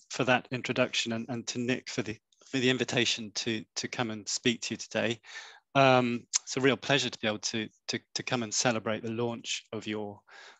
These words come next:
open research statement with you. Um, I, I'd like to say a little bit about our efforts to, to try to develop open research culture at the University of Reading.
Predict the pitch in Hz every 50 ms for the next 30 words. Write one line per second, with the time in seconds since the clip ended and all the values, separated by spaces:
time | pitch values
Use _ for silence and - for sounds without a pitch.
0 | _ _ - 123 110 - - 113 107 110 - - - 110 104 - - - - 120
1 | 110 104 104 104 104 95 - - _ 120 120 - - 107 104 107 113 _ _ -
2 | - - - - - - - - _ _ 131 131 135 135 135 139 139 - - -
3 | - - - - _ _ _ _ - 156 170 170 - - - 156 165 151 170 165
4 | 151 127 - - - 151 143 135 131 127 117 - - - - 143 135 131 135 135
5 | 135 120 135 123 - - 127 127 123 120 - - 127 120 117 120 120 - - 123
6 | - - - - - - - - - 127 120 117 117 117 - _ - - 123 120
7 | 117 113 113 117 - _ - - 123 120 - - - 117 - 123 117 113 - 123
8 | 117 117 - - 117 113 - - 113 113 - - - 127 123 113 - - 117 107
9 | 120 117 113 107 117 110 104 - - - 104 95 104 120 117 113 - 139 139 160